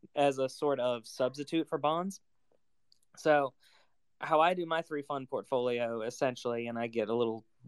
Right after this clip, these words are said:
deeper into it than just, uh, a single index fund for each of these, but I do U S equities with a special leaning towards dividend equities. Then I have an international allocation, and then I do another one that is a split between,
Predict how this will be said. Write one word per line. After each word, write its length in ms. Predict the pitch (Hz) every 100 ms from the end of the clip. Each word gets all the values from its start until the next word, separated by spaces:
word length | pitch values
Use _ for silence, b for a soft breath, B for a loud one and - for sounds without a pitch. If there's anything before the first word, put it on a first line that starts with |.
| -
deeper 360 | 127 131 113
into 380 | 120 117 - 110
it 120 | 104
than 180 | - 117
just, 480 | 117 113 - - - -
uh, 260 | 135 131 120
a 40 |
single 320 | - 147 123
index 360 | 117 127 113 -
fund 200 | 127 117
for 80 | 123
each 200 | 165 -
of 80 |
these, 160 | 117 117
but 280 | - 143 135 b b b b -
I 120 | 147
do 360 | 147 151 143 123
U 220 | 151 180
S 200 | 160 -
equities 580 | 131 123 127 117 143 - _ _ _
with 300 | - 135 127
a 60 | -
special 400 | - 143 135 135
leaning 360 | 127 127 127 127
towards 380 | 127 123 117 117
dividend 400 | 127 123 113 113
equities. 460 | 113 117 117 117 b b b _ _
Then 180 | 131 147
I 80 | 143
have 360 | 131 135 127 123
an 80 | 123
international 680 | 143 127 139 160 - 165 147
allocation, 680 | 156 156 165 160 - 180 170
and 160 | 143 135
then 140 | 139
I 20 |
do 300 | 135 127 131
another 420 | 117 127 165 190
one 320 | 147 135 127 127
that 160 | 127
is 120 | 131 123
a 80 |
split 420 | 120 - 147 139 -
between, 640 | 127 - 135 131 123 127